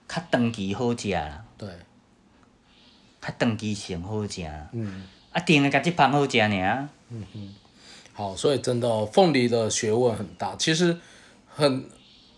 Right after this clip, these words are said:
Speaker 2: 凤-，判断凤梨好不好吃，第一个在农民这边，他们都会去拍凤梨，去听是骨生还是肉生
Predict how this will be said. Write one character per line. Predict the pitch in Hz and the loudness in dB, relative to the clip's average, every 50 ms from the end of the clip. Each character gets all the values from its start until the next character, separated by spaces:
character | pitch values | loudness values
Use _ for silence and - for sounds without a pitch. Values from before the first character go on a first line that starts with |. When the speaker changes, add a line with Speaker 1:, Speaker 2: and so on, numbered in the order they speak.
| - - | -2 4
Speaker 2:
凤-， | - 208 185 - - | 4 4 4 4 2
判 | - - 233 202 190 | 6 6 6 8 8
断 | 202 202 190 175 170 | 8 8 8 8 6
凤 | 185 170 135 | 4 4 4
梨 | 117 110 | 2 0
好 | 107 107 95 | 0 0 4
不 | 101 131 | 4 6
好 | 120 101 | 6 4
吃， | 90 - - 120 113 | 2 -2 -6 -6 -6
第 | - 143 143 143 139 | -2 0 0 2 2
一 | 131 | 0
个 | - 123 104 101 | 0 0 0 0
在 | - 139 123 113 110 104 - - - | 2 2 2 2 2 -2 -6 -10 -8
农 | - 113 113 113 | -4 -4 -2 -2
民 | 110 107 107 104 | -2 -2 -2 -2
这 | 104 123 | -2 -2
边， | 104 117 113 110 113 120 - - - - - - | -2 0 -2 -2 -4 -6 -8 -14 -20 -20 -10 -2
他 | - 139 | 2 2
们 | 135 123 | 4 4
都 | 113 123 123 | 4 6 6
会 | 127 123 | 6 6
去 | 123 - 127 104 - | 4 2 -2 -4 -4
拍 | - - 113 107 | -4 -2 -2 -2
凤 | 113 - 117 104 90 87 | 0 -2 -4 -4 -4 -10
梨， | - - - - - - - - - | -14 -18 -20 -20 -20 -20 -20 -20 -14
去 | - - - - | -8 -4 -4 -4
听 | - - - 143 139 135 135 135 127 | -4 -2 -2 -2 0 0 -2 -4 -2
是 | - - 139 | -2 -2 -2
骨 | - - - 117 104 85 87 | -4 -6 -8 -8 -8 -6 -4
生 | - - 123 117 120 117 | -4 -2 -2 -2 -2 -4
还 | - 110 101 | -4 -6 -6
是 | 95 107 113 110 | -6 -4 -2 0
肉 | 123 123 107 92 | 2 2 0 0
生 | 87 - - 101 87 87 | -2 -4 -4 -6 -6 -8